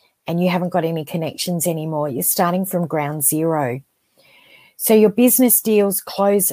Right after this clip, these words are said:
faster. They close a lot stronger because you've got that know, like, and trust factor built in through referrals.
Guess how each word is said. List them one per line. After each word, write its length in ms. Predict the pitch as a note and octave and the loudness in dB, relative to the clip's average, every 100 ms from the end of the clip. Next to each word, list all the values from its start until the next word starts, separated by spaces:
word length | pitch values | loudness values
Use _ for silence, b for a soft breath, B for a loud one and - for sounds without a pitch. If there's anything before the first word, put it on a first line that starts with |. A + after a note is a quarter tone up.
| - - | -8 -8
faster. 680 | F3+ F#3+ G3 - A#3+ D4 - _ _ _ _ - | -6 -4 -6 -4 -4 -4 -8 _ _ _ _ -8
They 120 | F3 | -6
close 360 | F3 - F3+ - | -6 -2 -2 0
a 60 | D#3+ | -2
lot 320 | F3 A3+ - | -2 -2 -4
stronger 800 | - G3+ F#3 F#3 E3 C3+ G#3+ C4+ b b b b _ - | -8 -4 -4 -4 -6 -6 -8 -10 b b b b _ -10
because 440 | F#3+ - F#3+ F#3 F#3+ | -8 -4 -2 -2 -4
you've 100 | - | -6
got 200 | - D#3 | -6 -6
that 200 | - F3 | -6 -4
know, 220 | F3 F3 | -4 -2
like, 280 | E3 D#3 E3 | -4 -6 -12
and 80 | |
trust 360 | D#3+ D3 D3 - | -12 -10 -8 -8
factor 420 | - - - C3 - | -12 -12 -10 -10 -4
built 300 | D#3+ D#3 - | -4 -4 -8
in 140 | D3 | -10
through 260 | C#3 E3 D3+ | -8 -6 -4
referrals. 880 | C3 D3+ - D#3 D#3 A#2+ G#2 B2+ | -6 -6 -6 -4 -4 -6 -6 -8